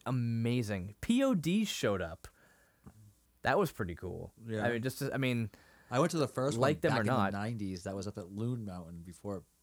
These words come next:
Speaker 2: became what
Speaker 1: Gunstock.
Speaker 2: it is.
Speaker 1: Yeah,
Speaker 2: It's at
Speaker 1: before
Speaker 2: Gunstock now.
Speaker 1: Yeah.
Speaker 2: It was originally at Loon.
Speaker 1: Yeah.
Speaker 2: And I went to one of the, I went to the first, it was back in the nineties, one of the first one. I mean, artists like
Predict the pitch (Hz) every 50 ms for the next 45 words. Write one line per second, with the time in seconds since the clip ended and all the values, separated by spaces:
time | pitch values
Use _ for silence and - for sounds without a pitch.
0 | _ _ _ _ _ _ _ _ - 110 107 110 120 110 92 87 82 - 101 101
1 | 95 95 - - - - 95 92 82 - - - - 107 110 135 113 - 135 143
2 | 165 160 - - 95 85 - - 117 113 101 110 107 95 85 104 107 123 123 -
3 | - 117 135 165 165 160 151 131 117 101 98 92 110 113 117 120 135 156 175 -
4 | _ - - 92 92 80 85 101 - _ - 120 123 131 147 143 143 147 127 127
5 | 123 123 113 - 117 131 135 147 - 143 127 113 - - - - 160 170 180 175
6 | - - - - - - _ _ _ _ _ - 127 113 117 139 165 - 190 185
7 | 175 151 135 123 120 117 117 110 120 117 117 107 113 110 - - 139 139 147 139
8 | - 127 127 131 131 120 - - - - - - - - - - - - - 156
9 | 156 147 156 - - 160 151 165 175 156 - 143 135 127